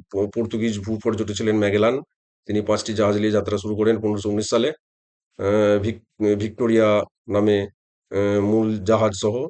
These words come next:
আরও পাঁচটি জাহাজ নিয়ে বেরিয়ে পড়েন তার দলবল নিয়ে। তিনি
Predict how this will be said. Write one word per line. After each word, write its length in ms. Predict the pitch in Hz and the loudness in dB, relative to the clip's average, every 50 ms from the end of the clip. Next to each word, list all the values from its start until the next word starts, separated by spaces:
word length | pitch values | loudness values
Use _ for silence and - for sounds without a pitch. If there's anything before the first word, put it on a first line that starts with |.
| - - | -6 -4
আরও 220 | 90 95 101 107 | -2 0 0 0
পাঁচটি 320 | 95 107 98 - - 113 | 0 0 -2 -2 -2 -2
জাহাজ 240 | 104 104 104 107 101 | -2 0 0 0 0
নিয়ে 280 | 101 104 104 98 98 98 95 - _ _ _ _ _ 95 | 0 0 0 0 -2 -2 -6 -10 _ _ _ _ _ -6
বেরিয়ে 220 | 101 104 101 113 113 | -4 -2 0 0 2
পড়েন 260 | 117 113 131 135 - | 2 2 2 0 -4
তার 280 | 85 - 104 98 101 98 92 92 - _ _ _ _ _ _ _ - | -4 -2 0 2 2 0 -2 -6 -12 _ _ _ _ _ _ _ -2
দলবল 360 | 104 110 107 107 101 107 104 107 | 0 2 2 4 4 2 2 2
নিয়ে। 240 | 107 104 110 135 - - _ _ _ _ _ _ | 2 2 0 -2 -4 -6 _ _ _ _ _ _
তিনি 460 | - 107 107 104 104 104 104 101 101 | -4 -2 0 2 2 2 0 0 -2